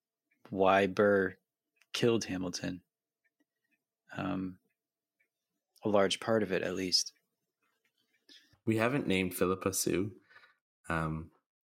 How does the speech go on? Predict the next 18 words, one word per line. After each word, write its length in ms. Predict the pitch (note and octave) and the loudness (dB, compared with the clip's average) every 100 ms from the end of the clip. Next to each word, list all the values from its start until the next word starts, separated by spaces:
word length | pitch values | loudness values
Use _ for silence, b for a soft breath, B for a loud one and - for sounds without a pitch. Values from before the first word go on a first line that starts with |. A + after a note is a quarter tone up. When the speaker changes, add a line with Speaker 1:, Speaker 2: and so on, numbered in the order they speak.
| - | -18
Speaker 2:
who 80 | F#2+ | -8
plays 300 | F#2 E2+ - | -4 -2 -4
Eliza, 680 | - D2 D2+ D#2 F#2+ G2+ _ _ _ _ _ - B B B - | -2 -2 -2 -2 -4 -4 _ _ _ _ _ -12 B B B -2
yet. 340 | F#2 - - - | 0 -2 -6 -4
Um, 100 | D#2+ | 0
Speaker 1:
Mm-hmm. 80 | D#2+ | 0
Speaker 2:
we've 140 | - - _ | -4 -10 _
talked 240 | - E2 - | -2 0 0
about 340 | D#2+ D#2 - - | 0 0 -6 -10
some 180 | - F2 | -2 0
of 100 | E2 | -2
the 60 | - | -4
things 200 | D2+ C#2+ | -4 -4
she 120 | - | -2
sung, 400 | - D#2 D2+ F#2 _ - _ _ _ - | -2 -2 -4 -8 _ -20 _ _ _ -4
but 280 | C#2+ - - - | -4 -4 -8 -8
her 160 | G2 | -4
voice, 560 | D2+ D2+ D2 - - | -2 -2 0 -2 -4